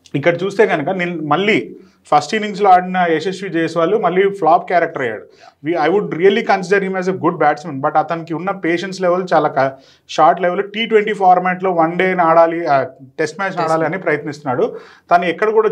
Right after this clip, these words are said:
Speaker 1: చూస్తే కనుక ఈ కట్ ఆడేటప్పుడు అప్పర్ కట్ ఆడుతూ ఉంటాడు.
Speaker 2: ఎస్.
Speaker 1: ఎక్కడ కూడా బాల్ కింద పెట్టాలి, కింద, ఆ, కట్ చేయాలి అనేది
Speaker 2: అదే.
Speaker 1: చూడట్లేదు. ఆ పుల్ షాట్స్ కూడా ఎక్కడైనా ఎవరైనా కనుక ఇంటెలిజెన్స్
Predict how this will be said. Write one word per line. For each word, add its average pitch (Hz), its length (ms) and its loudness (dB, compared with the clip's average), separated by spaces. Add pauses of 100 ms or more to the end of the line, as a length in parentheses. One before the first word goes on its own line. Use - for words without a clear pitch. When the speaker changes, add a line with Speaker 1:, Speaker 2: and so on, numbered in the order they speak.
Speaker 1:
చూస్తే 196 220 -4
కనుక 180 240 -4
ఈ 180 280 -4
కట్ 160 240 2
ఆడేటప్పుడు 180 680 0 (280)
అప్పర్ 220 320 2
కట్ 202 160 2
ఆడుతూ 156 240 2
ఉంటాడు. 120 300 -8 (340)
Speaker 2:
ఎస్. 120 240 -18
Speaker 1:
ఎక్కడ 165 220 0
కూడా 190 180 0
బాల్ 180 280 0
కింద 175 220 -6
పెట్టాలి, 170 460 2
కింద, 165 220 -6 (640)
ఆ, 143 60 2 (120)
కట్ 143 220 -2
చేయాలి 156 260 4
అనేది 160 200 -2
Speaker 2:
అదే. 151 40 -6
Speaker 1:
చూడట్లేదు. 143 340 -2 (340)
ఆ 135 40 4
పుల్ 165 320 0
షాట్స్ 196 300 2
కూడా 185 200 2
ఎక్కడైనా 175 340 0 (180)
ఎవరైనా 170 360 2 (100)
కనుక 175 120 -6
ఇంటెలిజెన్స్ 180 540 -4